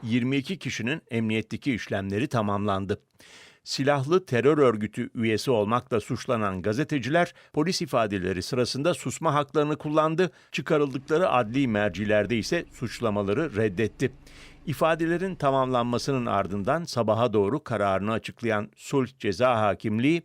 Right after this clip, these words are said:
on altı gazetecinin tutuklanmasına hükmetti.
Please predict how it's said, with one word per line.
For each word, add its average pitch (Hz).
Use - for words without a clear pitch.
on 170
altı 117
gazetecinin 117
tutuklanmasına 104
hükmetti. 110